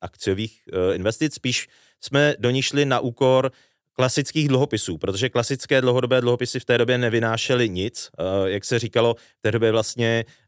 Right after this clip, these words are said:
dluhopisy přinášely, eh, zatímco normálně státní dluhopisy přinášejí, eh, bezrizikový výnos, tak, eh, tehda vyna-, přinášely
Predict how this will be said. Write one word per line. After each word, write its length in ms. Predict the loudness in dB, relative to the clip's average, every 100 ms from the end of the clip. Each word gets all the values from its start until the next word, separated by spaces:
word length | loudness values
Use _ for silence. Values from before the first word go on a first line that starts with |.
| -4
dluhopisy 480 | 0 0 0 -2
přinášely, 1000 | -4 -2 0 0 2 2 4 4 2 2 0
eh, 180 | -2 0
zatímco 380 | -2 -4 -2
normálně 480 | 0 0 0 0 -2
státní 500 | -2 0 0 -2 -4
dluhopisy 420 | -2 -2 -4 -6
přinášejí, 720 | -6 -4 -2 -2 -2 -4 -6 -10 _ _ _
eh, 200 | -4 -4 -4 -10 _ _
bezrizikový 840 | 0 0 2 0 0 0 0 0
výnos, 500 | -2 0 0 -2 -4
tak, 280 | -2 0 -2
eh, 60 | 0 0 -2 _
tehda 240 | -2 0 0
vyna-, 320 | 0 0 0 -2 -6
přinášely 560 | -4 0 0 0 0